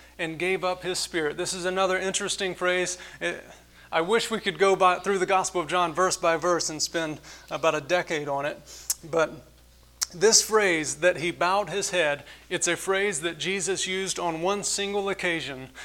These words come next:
in the Gospels. It was in Matthew, uh, chapter eight. I think it's also in Luke, uh, but it's the same story. It says, "When he had rec-," or, uh, Matthew eight nineteen, Greg, if we have that.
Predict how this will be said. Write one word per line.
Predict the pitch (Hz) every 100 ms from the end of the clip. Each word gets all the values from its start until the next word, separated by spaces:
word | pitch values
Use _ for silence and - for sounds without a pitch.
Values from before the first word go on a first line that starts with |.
| -
in | 170
the | 160
Gospels. | 160 151 147 - 135 131
It | 160
was | 160
in | 160
Matthew, | 160 175 - 180 175
uh, | 165 147
chapter | - 170 - 151
eight. | 165 170 175
I |
think | 151 165
it's | 156 165
also | 170 175 165
in | 151
Luke, | 165 170 - - - 160
uh, | 143 135
but | 139 147
it's | 135
the | 156
same | 143 175 156
story. | 170 160 156
It | 151
says, | 156 139
"When | 175
he | 175
had | 165
rec-," | 143 160 - -
or, | 160 139 135 - - - - -
uh, | 147
Matthew | 160 196 196 196 185
eight | 190 175
nineteen, | 175 175 - 160 143
Greg, | 131 143 151
if | 147
we | 160
have | 139 139
that. | 147 147 -